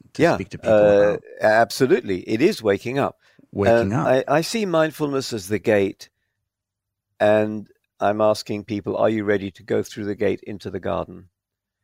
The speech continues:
Speaker 2: Um, I'm delighted that mindfulness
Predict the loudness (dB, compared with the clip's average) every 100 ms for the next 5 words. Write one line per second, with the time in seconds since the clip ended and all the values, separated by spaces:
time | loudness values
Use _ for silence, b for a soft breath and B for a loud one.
0 | _ _ _ _ _ 0 2 2 -2 _
1 | 0 0 -2 -10 -20 0 4 4 4 2
2 | -2 -4 -4 -2 0 -2 -2 -6 -6 -8